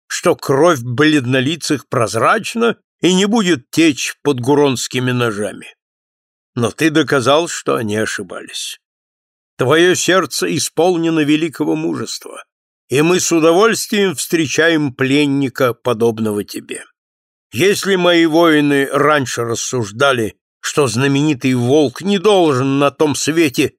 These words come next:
путешествовать один в стане духов, и что враг его должен проводить время в беседах с ним, то теперь они не забудут,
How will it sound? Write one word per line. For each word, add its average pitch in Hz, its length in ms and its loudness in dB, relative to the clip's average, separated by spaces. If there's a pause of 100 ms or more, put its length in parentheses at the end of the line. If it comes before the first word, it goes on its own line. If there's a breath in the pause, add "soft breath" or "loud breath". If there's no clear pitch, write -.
(180)
путешествовать 143 1080 -2
один 139 460 0
в - 40 -8
стане 117 440 -2
духов, - 640 -8 (400)
и 202 40 2
что 220 220 0
враг 208 460 0
его 143 300 2
должен 131 520 0
проводить 135 640 0
время 135 440 2
в 110 80 -8
беседах 127 580 -2
с - 140 -10
ним, - 260 -14 (640)
то 156 120 2
теперь 123 480 -2
они 175 260 0
не 139 260 -2
забудут, 151 720 -4